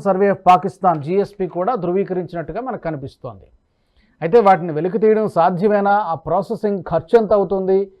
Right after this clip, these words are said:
ఆ ఖర్చు ఈ గోల్డ్ ధర కంటే ఎక్కువ అవుతుందా? ఇంకా అలాంటి సందర్భంలో ఎలాంటి ఉపయోగం ఉండదు. దానికి తోడు ఈ ప్రాంతం అంతా కూడా తాలిబన్ల కంట్రోల్లో ఉంది అన్నట్టు కూడా విశ్లేషకులు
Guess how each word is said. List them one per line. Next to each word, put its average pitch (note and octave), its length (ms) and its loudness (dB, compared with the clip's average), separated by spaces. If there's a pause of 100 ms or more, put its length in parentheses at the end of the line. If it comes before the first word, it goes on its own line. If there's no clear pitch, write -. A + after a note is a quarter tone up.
(420)
ఆ F3 120 6
ఖర్చు G#3 680 4 (280)
ఈ G3 140 2
గోల్డ్ G#3 400 6
ధర G3+ 200 4
కంటే G3+ 320 2
ఎక్కువ G3 260 2
అవుతుందా? F#3+ 420 0
ఇంకా F3 200 -6
అలాంటి F#3+ 240 2
సందర్భంలో G3 600 -2
ఎలాంటి F3+ 280 0
ఉపయోగం E3+ 420 -4
ఉండదు. B2+ 260 -12 (600)
దానికి A#3 400 6
తోడు B3 640 8
ఈ A3 160 0
ప్రాంతం A3+ 540 4
అంతా A3+ 260 2
కూడా G#3 600 4 (600)
తాలిబన్ల B3+ 760 6 (240)
కంట్రోల్లో A#3 480 6
ఉంది G#3 240 2
అన్నట్టు F#3 220 0
కూడా F#3+ 420 2 (380)
విశ్లేషకులు G3 500 0